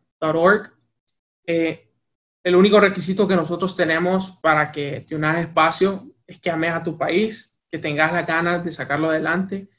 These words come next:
Entonces, en realidad, eh, formar parte de nuestra organización es muy fácil. Lo, lo único que, que se necesita es tener las ganas, la voluntad y, y el amor hacia el país.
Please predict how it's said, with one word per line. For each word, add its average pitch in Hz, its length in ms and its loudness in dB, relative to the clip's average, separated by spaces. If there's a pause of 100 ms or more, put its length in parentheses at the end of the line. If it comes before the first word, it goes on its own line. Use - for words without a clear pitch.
(300)
Entonces, 180 180 0
en 185 60 2
realidad, 180 640 4 (340)
eh, 160 420 2
formar 170 460 2
parte 185 240 4
de 180 60 4
nuestra 175 240 0
organización 170 560 -2
es 175 60 0
muy 170 140 -2
fácil. 175 640 -4
Lo, 160 240 -6
lo 170 140 -8
único 180 340 -2
que, 170 380 -4
que 175 80 -8
se 170 120 -2
necesita 170 680 -2
es 165 160 -8
tener 170 500 -2 (240)
las 156 200 -2
ganas, 180 520 6
la 170 120 -2
voluntad 180 760 0 (280)
y, 175 220 -4
y 175 160 -2
el 170 100 0
amor 175 300 4
hacia 175 200 0
el 156 80 -6
país. - 520 -10